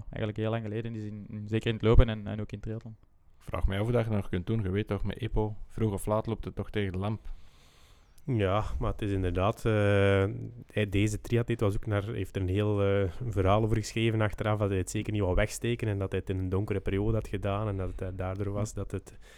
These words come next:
Speaker 3: dat hij naar die middelen gegrepen had. Dus ja, het is niet altijd, ja.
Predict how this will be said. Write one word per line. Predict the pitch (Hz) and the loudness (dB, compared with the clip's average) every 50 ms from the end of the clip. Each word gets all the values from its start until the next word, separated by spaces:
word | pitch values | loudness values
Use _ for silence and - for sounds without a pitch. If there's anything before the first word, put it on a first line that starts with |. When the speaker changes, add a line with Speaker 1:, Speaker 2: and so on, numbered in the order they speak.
| - - | -18 -10
Speaker 3:
dat | - 110 - | -6 -4 -4
hij | - 95 | -2 -2
naar | 92 92 92 | -2 -2 -2
die | 95 92 | 0 0
middelen | 92 98 98 98 98 92 85 | 0 0 0 0 0 0 0
gegrepen | 82 95 98 110 117 - 120 | 0 0 0 0 0 -2 -2
had. | 113 98 | -2 -2
Dus | 95 92 - | -2 -2 -2
ja, | - 104 | -4 -6
het | - - | -6 -8
is | 107 - | -10 -8
niet | - 110 - - | -8 -8 -6 -4
altijd, | 98 98 - - 104 98 104 110 - - - | -4 -4 -4 -2 -2 -2 -2 -4 -6 -8 -6
ja. | 101 | -6